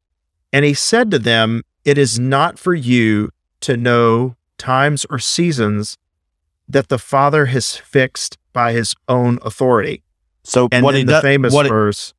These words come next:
Speaker 2: yeah, what he,
Speaker 1: "But you
Speaker 2: what he
Speaker 1: will
Speaker 2: does,
Speaker 1: receive power." Yeah.
Speaker 2: what he doesn't say is,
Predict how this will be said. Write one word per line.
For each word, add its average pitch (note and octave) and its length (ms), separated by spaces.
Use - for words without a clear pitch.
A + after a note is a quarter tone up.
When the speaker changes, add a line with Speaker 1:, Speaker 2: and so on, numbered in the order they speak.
Speaker 2:
yeah, C3 220
what C3+ 220
he, C#3 80
Speaker 1:
"But B2+ 140
you B2 60
Speaker 2:
what C3 120
he B2+ 60
Speaker 1:
will A#2+ 60
Speaker 2:
does, - 140
Speaker 1:
receive A#2+ 160
power." G#2 440
Yeah. G#2 280
Speaker 2:
what C#3+ 180
he C#3 80
doesn't D3+ 380
say A#2 260
is, A2 300